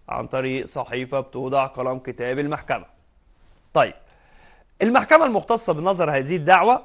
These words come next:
يختص بها برضو قاضي التنفيذ الذي استقع المنقولات المحجوزة في دائرته. احنا دايمًا بنبص لما بنشوف مين المحكمة المختصة، فبشوف العقار موجود فين؟ في القاهرة، يبقى محكمة القاهرة. المنقولات موجودة فين؟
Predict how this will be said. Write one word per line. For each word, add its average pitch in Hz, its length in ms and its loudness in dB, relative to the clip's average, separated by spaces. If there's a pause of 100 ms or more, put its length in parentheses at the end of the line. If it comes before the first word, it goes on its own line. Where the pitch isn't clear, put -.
يختص 180 540 2
بها 180 200 2
برضو 180 480 0
قاضي 208 280 6
التنفيذ 202 400 -4
الذي 185 100 0
استقع 214 340 0
المنقولات 185 520 0 (260)
المحجوزة 165 480 -4
في 202 160 -8
دائرته. 139 460 -6 (420)
احنا 208 160 -6
دايمًا 269 240 -6
بنبص 156 300 -10
لما 135 100 -6
بنشوف 123 460 -16
مين 185 160 -8
المحكمة 160 400 -8
المختصة، 156 600 -10 (200)
فبشوف 220 440 -4
العقار 226 460 0
موجود 220 320 0
فين؟ 220 260 -2
في - 100 -10
القاهرة، 190 420 0
يبقى 170 160 -2
محكمة 156 340 -4
القاهرة. 117 420 -14 (340)
المنقولات 233 540 2
موجودة 208 340 -2
فين؟ 214 200 -4